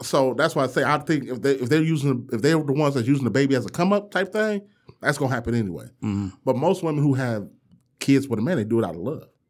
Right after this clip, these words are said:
Speaker 1: uh, even if it's love for the time.
Speaker 2: I would say half and half. I, I would say half and half, but I think as a, I think most women, and this is just me speculating, but I think most women do look for security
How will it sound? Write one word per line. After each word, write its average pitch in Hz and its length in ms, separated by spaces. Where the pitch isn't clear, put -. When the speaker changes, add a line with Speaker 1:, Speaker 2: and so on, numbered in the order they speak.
Speaker 1:
uh, 131 140
even 180 220
if 160 140
it's 143 180
love 156 200
for 151 100
the 123 80
time. 175 260
Speaker 2:
I - 120
would 392 140
say 185 180
half 151 340
and 135 100
half. 131 480
I, 254 160
I 320 120
would 311 160
say 185 180
half 151 320
and 135 80
half, 143 260
but 151 140
I 185 100
think 180 300
as 156 240
a, 143 160
I 180 80
think 175 280
most 156 320
women, 135 480
and 165 140
this 185 180
is 139 140
just 143 160
me 143 140
speculating, 135 720
but 135 120
I 151 80
think 147 260
most 143 280
women 131 260
do 147 160
look 139 220
for 110 120
security 101 800